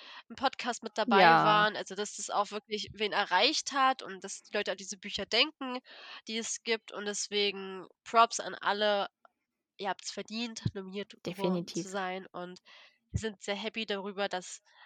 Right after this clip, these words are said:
Speaker 1: wir hier so, wirklich so viele Votes auch bekommen <laughs> haben. Also, hätte ja auch vollkommen
Speaker 2: Ja.
Speaker 1: in die Hose gehen können, aber es hat so gut
Speaker 2: Teilweise um die
Speaker 1: funktioniert.
Speaker 2: zweihundert haben hier manche von den Stimmen abgesahnt,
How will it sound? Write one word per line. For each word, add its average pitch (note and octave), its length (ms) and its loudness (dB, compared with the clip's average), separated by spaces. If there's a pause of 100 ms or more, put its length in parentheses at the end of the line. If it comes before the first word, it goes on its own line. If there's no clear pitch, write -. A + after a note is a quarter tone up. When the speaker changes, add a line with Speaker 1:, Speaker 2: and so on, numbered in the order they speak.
(100)
Speaker 1:
wir A3 140 -4
hier G#3 220 0
so, G#3+ 380 2 (300)
wirklich A3 380 -4
so G3+ 520 8 (180)
viele A3+ 460 0 (220)
Votes A3+ 400 2
auch G3 120 0
bekommen G3 520 -8
<laughs> G3 100 -6
haben. B3 260 4
Also, A#3+ 200 2 (320)
hätte E4+ 200 10
ja C#4 100 8
auch - 300 -8
vollkommen C4+ 420 8
Speaker 2:
Ja. - 20 2
Speaker 1:
in B3+ 60 -2
die C4+ 80 -2
Hose C4 320 0
gehen A#3 280 -2
können, A3 260 -2
aber G3+ 120 2
es - 120 -10
hat G3+ 180 -2
so F#3+ 160 12
gut F#3+ 160 12
Speaker 2:
Teilweise G3 140 8
um G#3+ 160 8
die G3 120 4
Speaker 1:
funktioniert. F3+ 100 -2
Speaker 2:
zweihundert F3+ 640 6 (120)
haben F3 160 2
hier F3 220 0
manche E3+ 440 2
von F#3 180 -2
den F3 80 0
Stimmen - 320 2
abgesahnt, E3 720 2